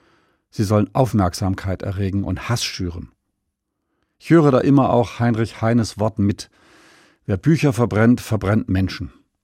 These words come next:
In Deutschland ist es vor achtzig Jahren so weit gekommen. Ich frage mich, was hat diesen Mann aus dem Irak dazu gebracht?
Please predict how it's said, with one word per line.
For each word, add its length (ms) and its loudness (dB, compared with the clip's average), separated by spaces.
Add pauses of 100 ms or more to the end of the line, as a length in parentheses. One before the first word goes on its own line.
(880)
In 140 -4
Deutschland 680 0
ist 140 -8
es 100 -4
vor 160 -6
achtzig 340 -8
Jahren 280 0
so 160 -8
weit 200 -8
gekommen. 400 -14 (1400)
Ich 60 -20
frage 300 -2
mich, 240 -2 (580)
was 200 -6
hat 120 -2
diesen 200 4
Mann 220 6
aus 140 0
dem 160 -2
Irak 360 -2
dazu 260 -6
gebracht? 640 -8